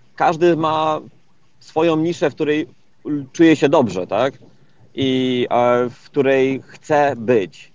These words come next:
i która go kręci. I to niekoniecznie musi być ta nisza, e,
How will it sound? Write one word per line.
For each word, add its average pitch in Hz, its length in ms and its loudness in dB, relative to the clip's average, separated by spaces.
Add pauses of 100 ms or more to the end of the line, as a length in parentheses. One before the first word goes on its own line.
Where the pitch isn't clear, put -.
i 120 360 -6 (120)
która 127 260 2
go 123 140 2
kręci. 123 460 -2
I - 80 -14
to 131 80 -6
niekoniecznie 147 500 -4
musi 135 280 -6
być 131 340 -2 (580)
ta 127 140 4
nisza, 135 600 0
e, 127 140 -6